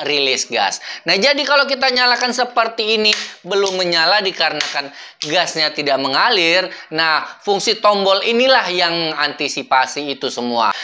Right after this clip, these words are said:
Nah, jadi cukup dengan menekan tombolnya, maka gotri akan kembali berfungsi dan kembali gasnya akan mengalir. Sekarang, yuk kita lihat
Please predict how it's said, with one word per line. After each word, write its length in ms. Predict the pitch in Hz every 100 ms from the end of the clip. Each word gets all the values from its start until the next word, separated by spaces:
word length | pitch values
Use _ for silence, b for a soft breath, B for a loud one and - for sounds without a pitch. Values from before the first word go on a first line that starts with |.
| -
Nah, 160 | 123 123
jadi 480 | 135 151 254 262 B -
cukup 480 | 247 247 320 190 196
dengan 240 | 185 175
menekan 560 | 170 170 170 156 156 -
tombolnya, 800 | 285 285 196 160 127 127 151 165
maka 560 | 156 127 - 147 160 B B B - - 151
gotri 400 | 196 214 254 233
akan 320 | 185 175 170
kembali 480 | 160 160 151 151 143
berfungsi 560 | 143 165 160 156 185
dan 240 | 151 131 127
kembali 560 | 127 127 123 143 165
gasnya 540 | 135 135 - 139 127 120
akan 260 | 123 117
mengalir. 300 | 110 110 104
Sekarang, 720 | - 135 127 127 156 208 262 B B -
yuk 400 | 190 233 - -
kita 500 | 196 190 190 180 175 175
lihat 340 | 170 185